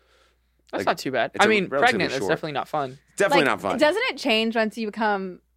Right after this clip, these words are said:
Speaker 3: a parent to think about the fact that she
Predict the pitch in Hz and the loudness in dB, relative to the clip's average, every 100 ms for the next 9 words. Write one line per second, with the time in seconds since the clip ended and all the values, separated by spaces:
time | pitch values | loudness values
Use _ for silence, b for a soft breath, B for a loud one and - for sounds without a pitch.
0 | _ - 202 190 175 190 - - 220 240 | _ -8 -6 -6 -6 -8 -10 -12 -6 -4
1 | 202 202 220 196 175 170 - 208 - 185 | -4 -4 -2 2 2 0 -4 -6 0 0
2 | 180 180 165 - 185 170 170 | 0 -6 -8 -8 -8 -6 -8